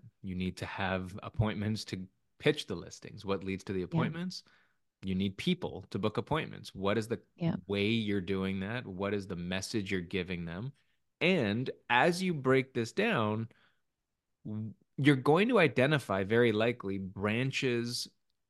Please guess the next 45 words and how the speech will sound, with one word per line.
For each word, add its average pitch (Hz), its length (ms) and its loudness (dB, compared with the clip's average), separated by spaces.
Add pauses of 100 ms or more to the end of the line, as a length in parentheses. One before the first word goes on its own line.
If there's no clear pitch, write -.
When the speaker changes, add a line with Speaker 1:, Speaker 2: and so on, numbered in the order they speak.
(180)
Speaker 1:
that 117 300 2
are 113 140 4
useful 120 800 2
and 107 220 0
longer 101 360 0
term 95 520 0
than 90 180 -2
just 101 220 -4
the - 60 -8
finite 95 580 -2
goal 87 260 -2
you 85 140 -6
have. 87 280 -12
Because 104 280 0
in 107 80 0
our 127 140 2
business, 117 500 0
it's - 180 -4
not 107 280 0
about, 95 460 2 (340)
"Okay, 98 280 0
I 92 60 2
got 95 220 0
my 90 100 -2
three 104 240 0
listings. 92 540 -2
I 90 120 -4
guess 90 240 -4
I'm 87 200 -2
done 87 220 -2
and 85 100 -6
I 82 40 -8
succeeded 87 580 -10
again," 90 360 -6
right? 90 200 -4
Like, 95 180 -2
this 107 180 0
is 98 160 -4
now, 92 380 -4 (1040)
"Okay, 131 360 -2 (260)
lots 107 340 0
of 120 80 -4
people 131 240 2
I 113 100 4
meet 107 480 -2